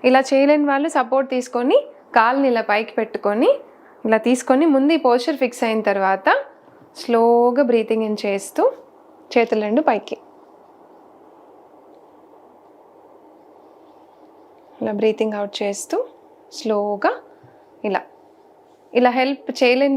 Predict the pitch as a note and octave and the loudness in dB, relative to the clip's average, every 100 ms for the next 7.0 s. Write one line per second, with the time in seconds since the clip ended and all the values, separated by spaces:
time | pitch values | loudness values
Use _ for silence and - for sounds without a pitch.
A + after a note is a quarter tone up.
0 | B3 A#3 A#3+ G#3+ G#3+ A3 A3+ A#3 C#4 C#4 | 0 0 -2 0 0 2 0 0 -2 -2
1 | C4+ A#3+ A#3+ A#3+ A#3 A#3+ D4 B3 A#3 A3 | -2 -2 -2 -2 -2 0 0 0 0 0
2 | A#3+ A#3 A3+ A3 A#3 A3+ G#3 G#3 G3+ A4 | -2 -2 0 0 0 0 -2 -2 0 0
3 | C5+ - - - C4 C#4 A#3 C4 - D#4+ | 0 -10 -20 -2 2 4 2 -2 0 0
4 | C#4+ C#4+ D4+ D#4+ D4+ C#4+ D4 D4 D#4+ D4 | 0 -2 -2 0 0 0 0 0 2 2
5 | B3 C4 C#4+ C4+ - C4+ C4 C4 B3 B3 | 0 0 -4 -4 -2 0 0 0 -2 0
6 | B3 A#3+ B3+ A#3+ A#3 A#3+ A#3 A#3 A#3 A#3+ | -2 0 0 0 -2 -4 -2 -2 -2 0